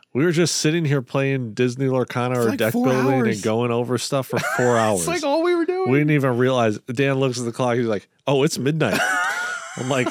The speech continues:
Speaker 1: "Oh, I got work in two, three hours." <laughs>
Speaker 2: Uh, dude, like,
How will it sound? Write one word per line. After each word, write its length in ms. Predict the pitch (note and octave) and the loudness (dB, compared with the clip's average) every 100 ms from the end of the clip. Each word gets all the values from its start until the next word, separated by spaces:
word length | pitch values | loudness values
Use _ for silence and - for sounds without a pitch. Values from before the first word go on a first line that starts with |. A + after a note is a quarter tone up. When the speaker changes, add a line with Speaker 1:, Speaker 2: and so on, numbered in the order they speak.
| - | -2
Speaker 1:
"Oh, 300 | G3 G3 A2 | 0 2 2
I 100 | C#3 | 2
got 180 | E3+ D#3 | 2 2
work 240 | F#3+ G3 | 2 0
in 180 | C3 F#2+ - - A4+ - - - - | -2 -6 -10 -10 -14 -12 -16 -16 -8
two, 160 | - E3 - | -4 -4 -2
three 300 | D3 C#3 C3 | 0 4 4
hours." 520 | A2+ C3+ - A#2 - E3 - | 2 0 -2 -2 -2 -2 -4
<laughs> 160 | A#3+ - | -4 -6
Speaker 2:
Uh, 60 | G#3 | -4
dude, 400 | A#3+ F4 A3 D#3 | 0 0 0 -2
like, 240 | D3+ | -2